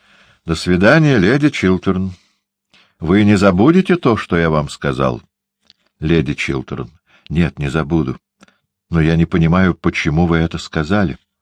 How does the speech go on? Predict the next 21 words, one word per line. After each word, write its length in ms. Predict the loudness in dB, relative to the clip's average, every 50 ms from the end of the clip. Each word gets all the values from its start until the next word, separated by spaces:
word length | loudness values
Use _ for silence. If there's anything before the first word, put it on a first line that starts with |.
| _ _ _ _ _ _ _ _ _ -6
Лорд 280 | -2 -2 -2 -2 -2
Горинг. 500 | -2 -2 0 0 0 -2 -4 -6 -10 -16 _ _ _ _ _ _ _ _ _ _ _ _ -6
Я 180 | -4 -2 -2
и 60 | -2
сам 320 | -4 -4 -2 -2 0 2 2
не 100 | 2 2
очень-то 400 | 2 0 0 -4 -4 -6 -6 -8
понимаю. 560 | -6 -2 0 0 0 0 0 0 0 -2 -4 _ _ _ _ _ _ _ _ _ _ _ _ _ _ _ _ _ _ _ _ _ _ _ -16
До 200 | -8 -4 -4 -4
свидания, 720 | -4 -2 -2 -2 0 2 2 2 2 2 2 2 0 0
мисс 300 | 0 0 -2 -2 -4 -6
Мейбл. 440 | -6 -6 -4 -6 -6 -8 -10 -12 -14 -16 _ _ _ _ _ _ _ _ _ _ _ _ _ _ _ -12
Мейбл 480 | -6 -2 -2 0 0 0 0 0 -2 -2
Чилтерн 600 | -2 -2 -2 -2 -2 -2 -4 -4 -4 -6 -8 -10 _ -20 -20 -20 _ -10
с 140 | -8 -6
гримаской 640 | -2 0 0 0 2 0 0 -2 -4 -4 -4 -2 -2
разочарования. 880 | 0 -2 -2 -4 -6 -6 -4 -4 -2 -2 -2 -2 -4 -4 -6 -8 -8 -10 _ _ _ _ _ _ _ _ _ _
А 140 | -4 -2 -2
я 260 | 0 0 0 0 0
хотела 540 | -2 -2 -2 -4 -2 0 0 0 2 2 0
рассказать. 760 | 0 -2 -4 -6 -4 -4 -4 -2 0 0 0 0 -2 -6 -12